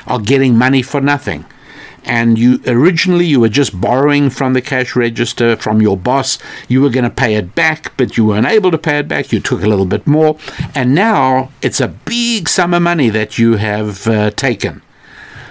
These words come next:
Would you not love to have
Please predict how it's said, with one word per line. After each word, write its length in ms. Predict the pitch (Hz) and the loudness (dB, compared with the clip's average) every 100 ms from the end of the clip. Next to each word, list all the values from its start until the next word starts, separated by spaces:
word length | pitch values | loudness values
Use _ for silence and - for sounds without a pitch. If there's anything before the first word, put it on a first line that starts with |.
| - - | -12 -2
Would 300 | 143 233 262 | 2 2 4
you 320 | 262 247 - | 4 4 2
not 320 | 127 139 160 | 2 2 2
love 640 | 110 110 139 147 156 - - | 2 4 2 0 -6 -10 -4
to 180 | 143 120 | 0 2
have 560 | 117 113 117 113 - | 0 -2 -2 -8 -14